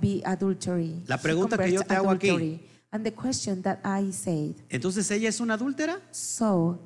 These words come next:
Speaker 1: she is a, an adultery?
Speaker 2: No,
Speaker 1: Of course
Speaker 2: porque
Speaker 1: not.
Speaker 2: solamente se le tiene que dar carta de divorcio
Speaker 1: Because only they have to give
Speaker 2: por
Speaker 1: this letter.
Speaker 2: inmor-,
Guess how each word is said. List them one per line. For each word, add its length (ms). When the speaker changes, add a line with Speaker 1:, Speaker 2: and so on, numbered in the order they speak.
Speaker 1:
she 480
is 120
a, 240
an 200
adultery? 720
Speaker 2:
No, 640
Speaker 1:
Of 200
course 320
Speaker 2:
porque 200
Speaker 1:
not. 160
Speaker 2:
solamente 560
se 120
le 100
tiene 260
que 80
dar 200
carta 360
de 160
divorcio 580
Speaker 1:
Because 380
only 580
they 240
have 220
to 140
give 260
Speaker 2:
por 420
Speaker 1:
this 80
letter. 360
Speaker 2:
inmor-, 800